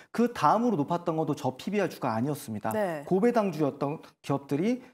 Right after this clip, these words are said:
Speaker 1: 예, 이십이 프로 정도 상승을 했고요. 그리고 그 다음이 이제 저 피비알 주가 한 구 프로 정도 좀 올랐다는 거 본다고 했을 때는 상대적으로 뭐 저 피비알 관련주, 관련주들이 뭔가 좀 강하게 좀 올라가면서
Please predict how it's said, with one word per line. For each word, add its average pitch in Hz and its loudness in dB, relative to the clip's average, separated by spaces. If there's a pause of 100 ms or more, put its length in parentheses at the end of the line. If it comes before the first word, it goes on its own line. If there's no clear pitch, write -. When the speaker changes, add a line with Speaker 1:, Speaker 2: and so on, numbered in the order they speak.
(140)
Speaker 1:
예, 110 -2
이십이 160 -4
프로 185 0
정도 123 -2
상승을 165 -4
했고요. 156 -4 (340)
그리고 196 0 (440)
그 - -2
다음이 240 4
이제 143 0
저 127 -4
피비알 180 0
주가 147 -2
한 127 -6
구 147 -6
프로 190 -2
정도 139 -2
좀 120 -2
올랐다는 139 -2
거 120 -2
본다고 120 -6
했을 202 -6
때는 156 -4 (380)
상대적으로 240 0
뭐 151 -2
저 135 -4
피비알 214 0
관련주, 151 -2
관련주들이 156 -2
뭔가 131 -2
좀 143 -8
강하게 139 -2
좀 131 -2
올라가면서 151 -2